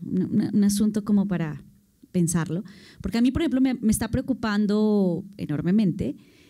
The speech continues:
esta como ola que tenemos de espiritualidades intimistas, ¿no? En el de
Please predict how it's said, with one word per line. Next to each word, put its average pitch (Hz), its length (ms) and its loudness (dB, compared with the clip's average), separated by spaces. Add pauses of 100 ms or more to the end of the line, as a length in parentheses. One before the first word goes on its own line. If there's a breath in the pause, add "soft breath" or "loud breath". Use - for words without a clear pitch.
(140)
esta 240 360 0
como 190 340 2
ola 214 260 0
que 240 100 -2
tenemos 196 420 2
de 220 60 0
espiritualidades 175 760 0
intimistas, 196 760 0 (520)
¿no? - 80 -6
En 208 100 0
el 185 120 2
de 170 200 -4